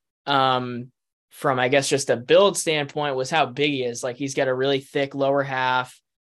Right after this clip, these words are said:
Um, he's every bit of six four. Um, so they're gonna roll out to, you know,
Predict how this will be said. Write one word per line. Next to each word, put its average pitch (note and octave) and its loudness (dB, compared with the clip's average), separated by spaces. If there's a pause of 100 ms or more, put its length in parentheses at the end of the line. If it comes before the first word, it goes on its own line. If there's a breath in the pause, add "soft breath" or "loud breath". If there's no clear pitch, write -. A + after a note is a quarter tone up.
(120)
Um, B2+ -10
he's C3 -6 (260)
every D#3 4
bit D#3+ 4
of D3 2
six - -2
four. C3+ 0 (500)
Um, B2 -6
so C3 0
they're E3+ 6
gonna G3+ 4
roll D3 6
out C3+ 4 (1200)
to, A#2+ -2 (140)
you D3 -10
know, B2 -10